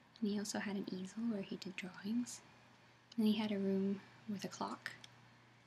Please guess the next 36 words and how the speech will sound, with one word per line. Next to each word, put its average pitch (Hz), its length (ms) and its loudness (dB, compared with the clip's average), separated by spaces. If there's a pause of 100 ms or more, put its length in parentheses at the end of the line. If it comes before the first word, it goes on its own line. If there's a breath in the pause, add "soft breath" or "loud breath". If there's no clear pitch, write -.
(320)
um, 202 280 0
and 190 140 -2
a 190 40 -6
tickle 202 260 -2
trunk, 185 300 -4
which - 160 -4
was 185 300 -2
a - 40 -16
trunk - 320 0
that 202 100 -6
was 190 120 -2
filled 220 260 0
with 202 100 -2
costumes, 190 480 0
and 185 100 0
he 226 140 0
would 208 120 2
dress - 220 -2
up - 180 -8
as 190 120 -8 (300)
many 208 240 2
different 208 320 -2
things, - 280 -2 (300)
hence - 240 -6
his 240 160 -2
name. 190 180 -2 (1160 loud breath)
He - 140 -4
put - 160 -10
on 185 100 -12
different - 260 -4
costumes. - 600 -8 (1000 loud breath)
And 190 100 2
then 185 100 0
Casey 240 340 2
and 214 100 2
Finnegan 208 440 2